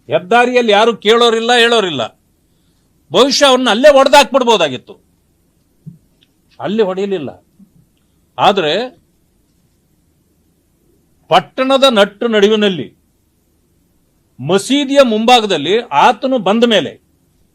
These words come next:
ಒಂದು ಅಂಗಡಿ ಹತ್ರ ನಿಲ್ಲಿಸ್ತಾನೆ ಆತ. ನಿಲ್ಲಿಸಿದ ತಕ್ಷಣ ತಳವಾರಗಳಿಂದ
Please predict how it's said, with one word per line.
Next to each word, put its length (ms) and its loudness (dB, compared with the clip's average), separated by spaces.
ಒಂದು 200 0
ಅಂಗಡಿ 320 -2
ಹತ್ರ 240 -4
ನಿಲ್ಲಿಸ್ತಾನೆ 540 -4
ಆತ. 120 -10
ನಿಲ್ಲಿಸಿದ 600 -6
ತಕ್ಷಣ 320 -4
ತಳವಾರಗಳಿಂದ 800 4